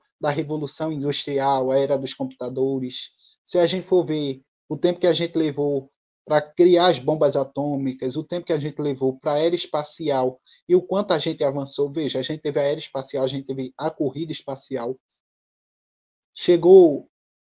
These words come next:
a, naquela época, era muito embalado, era muita atividade durante a corrida espacial. Deu uma esfriada, a gente ficou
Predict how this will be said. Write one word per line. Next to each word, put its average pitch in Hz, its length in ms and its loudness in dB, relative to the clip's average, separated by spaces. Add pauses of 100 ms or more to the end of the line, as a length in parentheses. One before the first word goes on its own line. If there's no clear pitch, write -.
(300)
a, 147 220 0
naquela 160 460 2
época, 135 300 0
era 143 160 0
muito 180 340 -4
embalado, 131 600 -2
era 131 160 2
muita 156 280 -4
atividade 123 640 -6
durante 120 380 -2
a 113 40 -10
corrida 117 320 -8
espacial. 123 720 -12 (420)
Deu 170 220 6
uma 165 100 0
esfriada, 131 800 -4
a 127 40 -4
gente 143 220 -10
ficou 131 460 -6